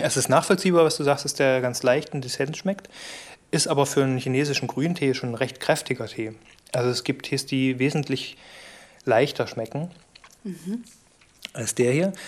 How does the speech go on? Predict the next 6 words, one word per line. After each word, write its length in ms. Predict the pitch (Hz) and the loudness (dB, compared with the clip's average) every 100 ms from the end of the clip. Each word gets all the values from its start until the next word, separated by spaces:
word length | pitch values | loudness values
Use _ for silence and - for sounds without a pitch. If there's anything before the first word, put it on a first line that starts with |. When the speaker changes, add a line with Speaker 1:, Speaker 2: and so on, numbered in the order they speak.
| - - | -10 0
Speaker 1:
Aber 160 | 127 | 2
das 140 | 131 131 | 4 0
ist 80 | |
auch 120 | - 185 | 0 0
interessant, 540 | 170 135 131 185 202 - - - - - | 0 2 2 2 0 -10 -20 -20 -12 -2
ähm, 580 | 135 135 135 131 131 | 2 4 2 2 -2